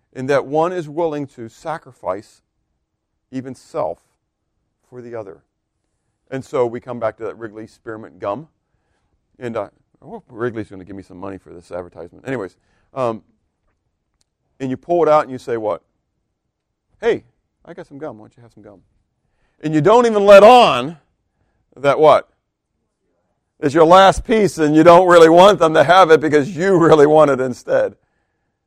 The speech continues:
Because you really don't. 'Cause when you realized it was the last piece, you didn't have your affection upon it anymore. 'Cause you cared more about them than you did about the gum. And you wanted them to have the gum.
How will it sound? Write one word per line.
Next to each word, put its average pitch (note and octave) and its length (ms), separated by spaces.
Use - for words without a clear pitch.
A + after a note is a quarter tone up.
Because B2 320
you B2+ 80
really B2 180
don't. B2+ 260
'Cause B2 140
when B2+ 120
you B2 80
realized A#2+ 380
it G#2 40
was G2+ 120
the G#2+ 60
last G#2 280
piece, - 420
you A#2 100
didn't A#2 220
have G#2+ 160
your G2+ 60
affection B2+ 340
upon F#2 240
it F2 80
anymore. E2+ 400
'Cause G#2+ 160
you G2+ 40
cared G#2+ 220
more F#2+ 140
about F2 220
them G#2 200
than F2+ 100
you F2+ 120
did F2+ 100
about E2+ 200
the E2 60
gum. F2 280
And G#2 100
you F#2 80
wanted F2+ 220
them D#2+ 140
to F2+ 60
have E2+ 100
the E2 60
gum. E2+ 280